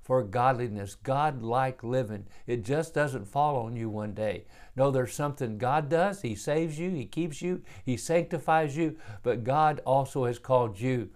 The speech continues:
to work out that salvation, Paul said in Philippians, "that He has worked in you." And so when you keep your eye on the goal of that freedom, of that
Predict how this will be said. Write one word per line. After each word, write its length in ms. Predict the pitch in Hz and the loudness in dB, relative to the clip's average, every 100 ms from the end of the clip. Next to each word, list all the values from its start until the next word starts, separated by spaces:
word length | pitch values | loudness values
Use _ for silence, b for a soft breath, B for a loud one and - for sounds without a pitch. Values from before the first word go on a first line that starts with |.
| b b | b b
to 100 | - | -6
work 360 | 113 131 123 - - | 0 4 2 2 6
out 300 | 190 208 165 | 8 8 6
that 200 | 143 120 | 0 0
salvation, 800 | - 123 110 117 110 117 117 104 b b - | 2 2 2 -2 -2 -2 -4 -6 b b -2
Paul 280 | 120 117 110 | 6 6 6
said 260 | - 117 | 2 0
in 100 | 110 | 0
Philippians, 640 | 98 113 117 - 120 107 95 b b | -4 -2 -2 -2 -4 -4 -8 b b
"that 200 | 120 107 | -2 0
He 180 | 104 127 | 0 0
has 200 | 107 98 | 0 -2
worked 360 | 104 117 107 - B B | 0 0 0 -8 B B
in 240 | 127 131 117 | 0 2 4
you." 300 | 131 123 101 b b b | 2 2 0 b b b
And 180 | 123 127 | -2 0
so 380 | - 165 165 110 B B | 4 6 6 4 B B
when 200 | 156 170 | 2 4
you 120 | 143 | 2
keep 320 | 139 202 - | 0 -2 0
your 180 | 202 175 | 2 4
eye 220 | 170 175 | 6 4
on 160 | 156 139 | 2 0
the 100 | 127 | -2
goal 460 | 127 170 151 113 | 2 4 4 2
of 120 | 104 98 | -4 -4
that 220 | 110 - | -6 -8
freedom, 520 | - 147 143 110 98 | -6 -2 -2 -2 -4
of 140 | 95 | -6
that 280 | 117 139 - | -2 -2 -2